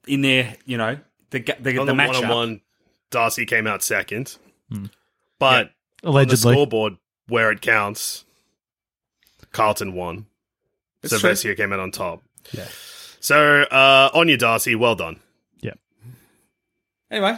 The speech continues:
Speaker 1: improvements, boys. There's improvements every week, and I'm, I'm seeing more positive signs than I did last year, where it felt
Speaker 3: Yeah.
Speaker 1: like we were just making the same mistakes each time. There's, there's a bit of, there's a bit of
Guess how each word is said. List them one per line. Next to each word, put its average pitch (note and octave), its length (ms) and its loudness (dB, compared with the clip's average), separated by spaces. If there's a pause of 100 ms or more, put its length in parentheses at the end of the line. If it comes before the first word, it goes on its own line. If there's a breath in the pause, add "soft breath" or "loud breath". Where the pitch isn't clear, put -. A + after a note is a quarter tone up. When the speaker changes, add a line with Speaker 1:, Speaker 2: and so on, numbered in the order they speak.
(140)
Speaker 1:
improvements, G#3+ 520 0
boys. F#3 280 2
There's F#3 180 0
improvements F#3+ 460 -2
every D#3+ 200 0
week, D#3 280 0
and C#3+ 120 -2
I'm, C#3+ 220 -2
I'm C3+ 180 -4 (100)
seeing E3+ 640 2
more D3 240 4
positive C3+ 380 -2
signs B2+ 240 -2
than A#2+ 100 -2
I A#2+ 80 2
did A2+ 320 -6 (840 soft breath)
last A2+ 320 -2
year, - 120 -12 (100)
where A2 120 0
it G#2+ 80 -2
felt A2 240 2
Speaker 3:
Yeah. A2+ 80 2
Speaker 1:
like G#2+ 180 0
we A2+ 40 -4
were G#2+ 60 -4
just G#2 140 -8
making A2+ 200 0
the G#2+ 60 -2
same A2+ 240 0
mistakes G#2 420 -2
each G2+ 200 -6
time. F#2 220 -10
There's, A#2 300 -2 (440 soft breath)
there's A#2+ 120 -6
a B2+ 60 0
bit D#3+ 160 4
of, D3+ 180 2
there's C3 160 -2
a B2+ 60 -2
bit C#3+ 160 4
of C3+ 120 2